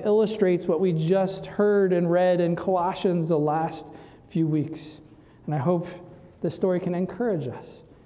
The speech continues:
challenge us to think about our mission fields,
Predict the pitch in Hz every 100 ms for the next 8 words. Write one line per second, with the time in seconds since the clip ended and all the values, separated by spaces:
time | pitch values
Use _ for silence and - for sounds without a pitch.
0 | - _ - 220 233 208 165 143 127 -
1 | - - - - - - 175 190 170 165
2 | 160 165 151 - 135 127 123 120 - -